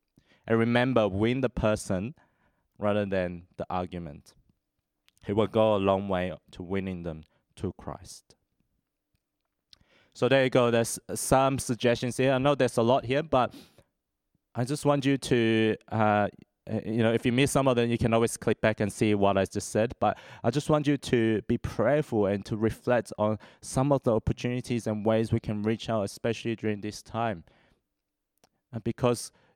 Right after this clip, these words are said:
Jesus has given us this commission. Jesus, the King of Kings and the Lord of Lords, all authority has been given to him, and how he's commissioned us to go and make disciples of all nations.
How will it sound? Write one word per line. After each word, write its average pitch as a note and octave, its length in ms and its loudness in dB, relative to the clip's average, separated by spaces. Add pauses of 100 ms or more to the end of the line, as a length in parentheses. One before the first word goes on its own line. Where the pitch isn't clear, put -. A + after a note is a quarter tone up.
Jesus A#2 680 0
has A2 280 -4 (360)
given A2 320 -2
us G2+ 240 -4
this - 240 -8
commission. G#2+ 600 -10 (880)
Jesus, B2 600 0
the A2 100 -4
King A#2+ 320 -2
of A2+ 140 -2
Kings G2+ 340 -4
and G#2+ 100 -6
the G2+ 80 -2
Lord G#2+ 220 2
of G2 140 -2
Lords, F2+ 340 -4 (460)
all C3 320 2
authority G#2 460 -4
has F#2 200 -10
been F2 200 -12
given F2+ 280 -8
to - 160 -12
him, D#2+ 280 -14 (500)
and G2 160 -6
how G#2 300 2
he's G2+ 180 -6
commissioned F#2+ 480 -6
us F2+ 300 -6
to F#2 160 -10 (180)
go G2 380 -2 (440)
and F#2 200 -8
make F2+ 260 -4
disciples E2 800 -8 (200)
of - 160 -8
all E2 120 0
nations. - 580 -16